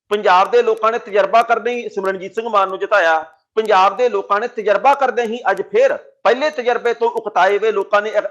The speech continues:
ਅੱਜ ਇੱਕ ਨਵਾਂ ਤਜਰਬਾ ਕਰ ਲਿਆ। ਸੋ ਪੰਜਾਬ ਦੇ ਵਿੱਚ ਤਜਰਬੇ ਹੁੰਦੇ ਰਹੇ ਆ, ਪੰਜਾਬ ਦੇ ਵਿੱਚ ਤਜਰਬੇ ਹੁੰਦੇ ਰਹਿਣੇ ਆ, ਪਰ ਜਿਨ੍ਹਾਂ ਦੇ ਕਰਕੇ ਤਜਰਬਾ ਹੋਇਆ ਉਹ ਤਜਰਬੇਕਾਰ ਹੋ ਕੇ ਕੀ ਕਰਦੇ ਆ, ਇਹ ਉਹਨਾਂ ਦੇ ਉੱਤੇ ਨਿਰਭਰ ਕਰਦੀ ਗੱਲ ਆ।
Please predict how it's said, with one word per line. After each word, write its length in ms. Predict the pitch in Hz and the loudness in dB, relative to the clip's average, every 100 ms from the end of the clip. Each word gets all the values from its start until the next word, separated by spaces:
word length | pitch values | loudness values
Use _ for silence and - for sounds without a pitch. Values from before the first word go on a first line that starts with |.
| 175 | -2
ਅੱਜ 120 | 180 | -2
ਇੱਕ 120 | 208 | -4
ਨਵਾਂ 240 | 202 151 151 | -2 -2 -2
ਤਜਰਬਾ 340 | 160 156 160 | -2 0 0
ਕਰ 180 | 156 156 | 0 -2
ਲਿਆ। 240 | 165 143 139 _ _ | 0 0 -2 _ _
ਸੋ 140 | 262 | -2
ਪੰਜਾਬ 440 | 277 254 220 196 208 | -2 0 2 2 2
ਦੇ 80 | 254 | -2
ਵਿੱਚ 100 | 277 | -4
ਤਜਰਬੇ 460 | - 214 220 294 | -6 -4 -4 -2
ਹੁੰਦੇ 340 | 277 208 226 202 | -4 -2 -2 0
ਰਹੇ 220 | 147 170 | 0 -2
ਆ, 100 | 104 _ _ _ - | -4 _ _ _ -6
ਪੰਜਾਬ 380 | 226 214 185 214 | -2 2 2 2
ਦੇ 80 | 247 | 0
ਵਿੱਚ 180 | 262 | -2
ਤਜਰਬੇ 320 | 254 233 208 269 | -4 -2 0 -2
ਹੁੰਦੇ 300 | 208 196 185 | -2 -4 -2
ਰਹਿਣੇ 260 | 147 185 | -2 -4
ਆ, 100 | 120 - _ _ _ | -6 -10 _ _ _
ਪਰ 140 | 226 269 | 2 2
ਜਿਨ੍ਹਾਂ 340 | 185 233 285 | 0 -4 -4
ਦੇ 300 | 240 160 240 | -2 -2 -2
ਕਰਕੇ 300 | 277 277 285 | 0 -2 -2
ਤਜਰਬਾ 400 | 269 240 226 240 | -6 -2 2 2
ਹੋਇਆ 240 | 240 226 220 | 4 4 2
ਉਹ 180 | - | 2
ਤਜਰਬੇਕਾਰ 720 | 269 233 226 220 285 294 269 269 | -4 -2 -2 0 -4 2 2 2
ਹੋ 140 | 247 | 0
ਕੇ 140 | 247 | -4
ਕੀ 160 | 262 247 | -8 -4
ਕਰਦੇ 360 | 254 233 226 240 | 0 0 0 -2
ਆ, 40 | |
ਇਹ 120 | 247 | -2
ਉਹਨਾਂ 200 | 254 269 | -4 -2
ਦੇ 60 | 277 | -2
ਉੱਤੇ 140 | 254 | -2
ਨਿਰਭਰ 240 | 220 208 240 | -2 -2 -2
ਕਰਦੀ 300 | 190 165 180 | -2 0 0
ਗੱਲ 160 | 143 | -2
ਆ। 100 | 107 | -4